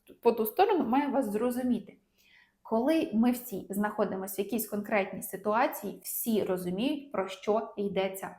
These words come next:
мова. Я хочу зробити уточнення зараз, бо я мала це на початку зробити. Я не говорю про іспити. Це не стосується іспитів. Кажіть, як знаєте, говоріть, що, що знаєте. Ні, це не стосується іспитів.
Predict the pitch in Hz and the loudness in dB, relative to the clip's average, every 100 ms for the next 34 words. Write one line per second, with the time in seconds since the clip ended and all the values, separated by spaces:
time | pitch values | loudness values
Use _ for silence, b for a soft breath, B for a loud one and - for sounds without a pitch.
0 | - 202 196 180 - - B B B B | -2 0 0 -2 -8 -14 B B B B
1 | _ 208 254 277 269 214 208 196 180 170 | _ 0 2 2 0 0 0 0 -2 -2
2 | - 247 - 311 262 247 233 196 196 196 | 0 -2 0 0 0 -2 -2 -2 0 0
3 | 190 190 190 190 202 185 - 196 185 185 | 0 -2 -6 -8 -8 -12 -14 -14 -12 -12
4 | - 190 226 330 359 277 247 247 277 269 | -10 -4 0 0 0 0 2 6 6 6
5 | - 233 226 226 214 - 220 - - - | 2 2 4 6 4 2 -6 -8 -10 -16
6 | - - _ _ _ - 247 269 254 233 | -20 -20 _ _ _ 0 4 4 2 0
7 | 247 247 247 - 220 214 196 190 190 226 | 2 2 0 -4 -2 -4 -4 -4 -2 0
8 | 226 240 214 208 247 302 339 - 240 233 | 2 4 4 2 4 6 4 4 4 4
9 | 214 220 208 - - 226 214 214 - 214 | 4 2 0 -2 2 4 4 2 -2 0
10 | 214 226 285 339 277 - 220 196 - - | 2 4 4 4 2 4 4 4 -4 -4
11 | - 233 233 208 - 190 185 - 262 - | 2 2 0 -4 -2 -2 -2 -6 -8 -8
12 | 285 - 277 | -8 -8 -10